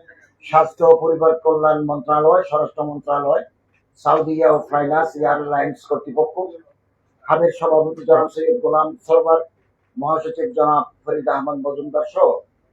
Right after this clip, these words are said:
হাবের অন্যান্য নেতৃবৃন্দ এবং হজ এজেন্সি সমূহ যে দায়িত্বশীলতার স্বাক্ষর রেখেছেন, আমি তাদের প্রতি কৃতজ্ঞতা জ্ঞাপন করছি এবং তাদেরকে অভিনন্দন জানাচ্ছি। অনেক এজেন্সি আমাদেরকে সহযোগিতা করেছেন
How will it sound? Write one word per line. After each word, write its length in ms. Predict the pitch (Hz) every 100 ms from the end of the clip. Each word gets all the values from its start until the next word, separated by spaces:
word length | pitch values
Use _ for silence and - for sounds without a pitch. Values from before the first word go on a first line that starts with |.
| _ _
হাবের 320 | 147 156 165
অন্যান্য 360 | 156 160 208 220
নেতৃবৃন্দ 840 | 180 - 165 160 160 160 156 131 - - _ _ _ _
এবং 240 | 123 - 151
হজ 180 | 143 160 - -
এজেন্সি 500 | 147 196 214 220 190
সমূহ 380 | 175 160 135 104 _ _ _ _
যে 140 | 139 -
দায়িত্বশীলতার 1160 | 139 - 170 156 156 - _ - 170 160 156
স্বাক্ষর 360 | 156 143 - 156
রেখেছেন, 420 | 147 160 156 147 135 _ _ _ _ -
আমি 220 | 139 139
তাদের 320 | 127 139 139
প্রতি 180 | 139 131
কৃতজ্ঞতা 500 | - 147 120 139 139
জ্ঞাপন 340 | 127 127 139 135
করছি 240 | 160 165
এবং 180 | 156 127
তাদেরকে 400 | 127 127 127 127
অভিনন্দন 420 | - 127 123 110
জানাচ্ছি। 420 | 107 113 110 _ _ _ _ _ _ _ _ -
অনেক 260 | 208 208
এজেন্সি 460 | 190 214 214 - - _ _ _
আমাদেরকে 360 | 143 147 143 151
সহযোগিতা 560 | 143 147 151 170 170
করেছেন 360 | 165 165 165